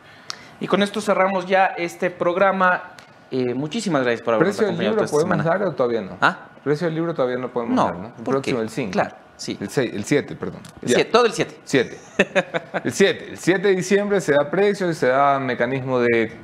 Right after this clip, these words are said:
Speaker 2: compra del libro. De acuerdo.
Speaker 1: Con eso estamos.
Speaker 2: Listo. Hasta aquí llegamos, señores. Gracias por escucharnos. Si estás en Spotify, comparte. Si estás en YouTube, suscríbete, activa la campanita,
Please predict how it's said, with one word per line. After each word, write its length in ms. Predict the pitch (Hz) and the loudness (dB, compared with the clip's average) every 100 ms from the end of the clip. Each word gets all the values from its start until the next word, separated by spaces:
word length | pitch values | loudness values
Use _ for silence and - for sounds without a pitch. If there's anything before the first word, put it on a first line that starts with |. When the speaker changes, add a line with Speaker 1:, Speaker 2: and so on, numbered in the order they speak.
| - | 0
Speaker 2:
compra 320 | 139 139 131 | 0 2 0
del 140 | 123 | 2
libro. 360 | 131 107 92 90 - - - - - - - - - - - | 2 2 0 -6 -10 -20 -20 -20 -20 -20 -20 -20 -20 -20 -4
De 120 | 143 | 2
acuerdo. 260 | 147 131 90 - - - - | 4 4 0 -12 -20 -10 -2
Speaker 1:
Con 100 | 180 | -2
eso 100 | 175 | 0
estamos. 360 | - 110 - - - - | 0 -2 -4 -8 -8 -2
Speaker 2:
Listo. 320 | 127 113 - - 87 - - - - - - | 0 0 0 -2 -2 -4 -12 -20 -20 -20 -2
Hasta 200 | 127 131 | 0 2
aquí 120 | 151 | 2
llegamos, 360 | 143 135 135 131 | 2 2 2 0
señores. 520 | 135 147 180 170 156 | -2 0 2 0 -4
Gracias 380 | 117 127 139 139 | 0 0 0 -2
por 120 | - | -2
escucharnos. 520 | 120 123 123 170 160 127 | -4 -2 0 0 0 -4
Si 60 | |
estás 220 | 113 131 | 0 0
en 100 | 127 | 0
Spotify, 500 | 120 139 139 139 131 | -4 -2 -2 0 0
comparte. 460 | 127 123 156 160 151 | 0 0 2 2 -2
Si 100 | - | -4
estás 360 | 117 131 123 120 | -2 2 2 2
en 180 | 113 113 | -2 -2
YouTube, 360 | 127 147 131 | 0 -2 -2
suscríbete, 520 | - 123 160 165 151 | -4 -4 0 0 2
activa 280 | 120 - 135 | -2 0 0
la 120 | 127 | 0
campanita, 560 | 123 123 139 175 170 156 | 0 -2 -2 -2 -2 -2